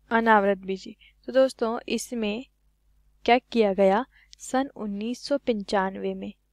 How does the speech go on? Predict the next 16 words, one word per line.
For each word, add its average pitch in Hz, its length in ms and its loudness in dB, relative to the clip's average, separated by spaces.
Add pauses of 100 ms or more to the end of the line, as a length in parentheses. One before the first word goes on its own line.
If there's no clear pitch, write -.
(400)
इसमें 226 280 -10
क्या 220 180 2
किया 214 320 -2
गया? 214 300 0 (640)
संशोधन 202 960 -6
किया 190 300 0
गया 190 260 -2 (1160)
और 220 340 2 (560)
आवृत 196 460 4
बीजी 240 320 -4
और 247 280 -6
अनावृत 202 540 -2
बीजी 190 320 -6
के - 180 -2
अलावा 190 580 2
इसमें 202 560 -4